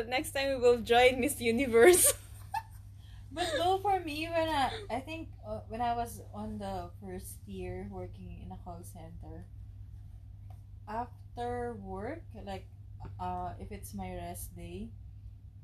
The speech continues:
Speaker 2: I'm always telling to, to nanay, to our
Speaker 1: Mm.
Speaker 2: mom, "I don't want to hear any English.
Speaker 1: <laughs>
Speaker 2: I will watch Filipino movies
Speaker 1: Movies.
Speaker 2: and all."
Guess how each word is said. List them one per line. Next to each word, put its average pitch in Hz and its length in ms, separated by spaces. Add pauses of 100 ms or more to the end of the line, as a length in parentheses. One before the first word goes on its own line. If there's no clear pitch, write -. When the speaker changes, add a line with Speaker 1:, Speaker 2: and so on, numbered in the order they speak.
(180)
Speaker 2:
I'm 202 140
always 240 480 (160)
telling 208 400
to, 180 560 (440)
to 208 40
nanay, 170 560 (320)
to 233 80
our 214 80
Speaker 1:
Mm. 180 80
Speaker 2:
mom, 175 240 (880)
"I 202 80
don't 214 160
want 220 240
to 214 80
hear 202 240
any 185 240
English. 175 720 (240)
Speaker 1:
<laughs> 359 80 (400)
Speaker 2:
I 202 160
will 220 240
watch 196 400
Filipino 185 560
movies 175 480
Speaker 1:
Movies. 302 320
Speaker 2:
and - 160
all." 175 120